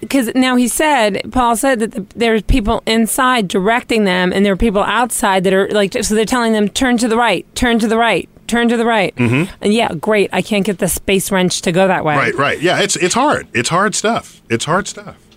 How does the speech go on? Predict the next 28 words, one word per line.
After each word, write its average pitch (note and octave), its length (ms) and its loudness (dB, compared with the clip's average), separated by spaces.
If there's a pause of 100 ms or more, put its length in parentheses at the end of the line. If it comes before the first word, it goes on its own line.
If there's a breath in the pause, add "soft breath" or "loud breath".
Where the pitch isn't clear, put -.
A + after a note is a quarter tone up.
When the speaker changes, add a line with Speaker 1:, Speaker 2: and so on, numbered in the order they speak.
(120)
Speaker 1:
But G3+ 140 2
now A3 160 2
they've A3 140 0
got G3 160 0
it - 20 2
all F#3 120 2
fixed. - 600 -6
Speaker 2:
Our A2+ 120 0
phone E3 240 0
number F3+ 160 2
here G3 380 2
at G2+ 160 0
Star D3+ 240 -2
Talk G#3 320 0
is F#2 220 -2
one G#2 220 0
eight F3+ 120 0
seven E3+ 260 0
seven F#3+ 340 -2
five E3+ 600 -2
Star - 380 -2
Talk. - 460 -8 (500 soft breath)
And D#3+ 840 2
it C#3 120 -2
looks G3+ 200 -6
like F#3+ 240 -2
we've F3 180 -6
got F3+ 260 0